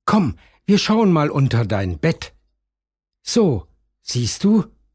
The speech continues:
da ist kein Krokodil. Aber Papa kann reden,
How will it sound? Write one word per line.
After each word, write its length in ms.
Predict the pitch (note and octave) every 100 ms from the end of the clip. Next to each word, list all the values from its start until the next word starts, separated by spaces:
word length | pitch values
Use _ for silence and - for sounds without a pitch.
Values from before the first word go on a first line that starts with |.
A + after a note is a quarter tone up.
| _ _ _
da 220 | D3+ G#3
ist 320 | E3+ A#3+ -
kein 260 | - B3+ G3+
Krokodil. 800 | - C3 C3+ A#2 A#2+ A2+ F#2 E2 _ _ _ _ _ _ _ _ _ _ _ _ _ _
Aber 360 | F#2+ A2 A#2 A2
Papa 420 | - D3+ D#3 D#3
kann 280 | - G#2+ F2+
reden, 540 | G2+ A2+ G#2 A2 G#2+